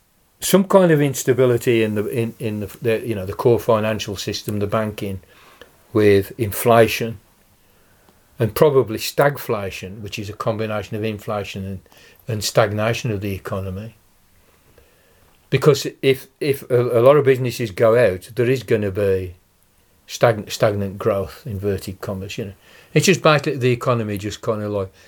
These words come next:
stumble, bounces along the bottom, as it were. It keeps, you know, but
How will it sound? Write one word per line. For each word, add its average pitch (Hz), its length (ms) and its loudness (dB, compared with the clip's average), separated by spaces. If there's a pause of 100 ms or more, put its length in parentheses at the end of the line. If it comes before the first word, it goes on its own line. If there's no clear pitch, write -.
(140)
stumble, 120 540 -2
bounces 131 480 0
along 110 300 -6
the 104 80 -6
bottom, 123 340 -2
as 98 140 -6
it - 140 -12
were. 95 220 -12
It 113 140 -20
keeps, - 360 -4 (120)
you 127 100 -4
know, 95 140 -6
but 90 180 -10